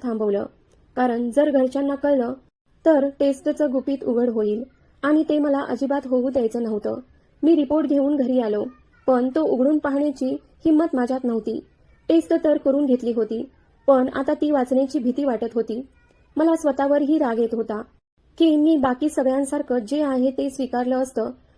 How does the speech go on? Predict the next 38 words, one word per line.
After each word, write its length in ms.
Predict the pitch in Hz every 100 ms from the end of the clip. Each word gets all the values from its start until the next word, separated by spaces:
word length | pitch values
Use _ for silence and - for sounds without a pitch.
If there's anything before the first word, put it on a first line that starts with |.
| -
तर 100 | 330
बरं 220 | 262 269
झालं 260 | 262 233 214
असतं. 340 | 214 220 220 254 _ _ -
मी 180 | 285 330
या 100 | 339
सगळ्या 260 | 330 294 302
गोष्टींमध्ये 600 | 285 269 311 285 254 277
का 180 | 277 294
पडलो? 360 | 262 208 214 - _ _ -
पण 180 | 277 277
असं 240 | 240 240
म्हणतात 340 | 262 254 262 277
ना, 180 | 226 214 - _ _ -
शंकांनी 400 | 302 294 311 311
एकदा 320 | - 262 285
मनात 240 | 277 269 269
घर 200 | 226 254
केलं 280 | 277 269 240 269 _ _ -
की 80 | 330
ती 100 | 320
सोडवताच 540 | 277 254 262 269 277
येत 160 | 226 226
नाही. 340 | 220 214 226 - _ _ _ _ 302
मी 100 | 330
रिपोर्ट्स 400 | 277 285 294 262
घरी 200 | 254 269
आणला 240 | 226 208
होता, 260 | 214 214 214 - _ _ _ _ _ -
पण 140 | 339
ते 160 | 320 339
उघडून 300 | 302 269 311
पाहण्यासाठी 580 | 302 277 294 294 285 262
तीन 260 | 262 311
चार 180 | 311 294
तास 280 | 285 262 269
उलटून 300 | 254 240 285
गेले, 260 | 254 214 214